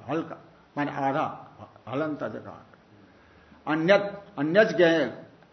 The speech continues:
स्यादिदम अन्यत, अन्य भी है, ये पूर्वोक्त का मात्र नहीं है, अन्य बात भी है। ज्ञेयस्य सत्वादिगम द्वारम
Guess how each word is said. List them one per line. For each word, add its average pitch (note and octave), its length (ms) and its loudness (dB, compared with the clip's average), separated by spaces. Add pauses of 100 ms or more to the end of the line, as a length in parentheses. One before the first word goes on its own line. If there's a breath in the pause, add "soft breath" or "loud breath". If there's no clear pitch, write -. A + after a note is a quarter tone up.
(340)
स्यादिदम G#3 480 4
अन्यत, G3 380 4
अन्य F#3 280 2
भी A3 140 6
है, C#3 400 2 (120)
ये D#3+ 80 -4
पूर्वोक्त F3+ 420 -2
का F3 220 2
मात्र F#3+ 320 -2
नहीं G3 220 0
है, - 380 -2 (800)
अन्य D3+ 180 -6
बात D3 300 -4
भी C#3 80 -10
है। G2 220 -16 (1300 soft breath)
ज्ञेयस्य G#3 720 4 (200)
सत्वादिगम F3+ 760 2
द्वारम D#3+ 440 2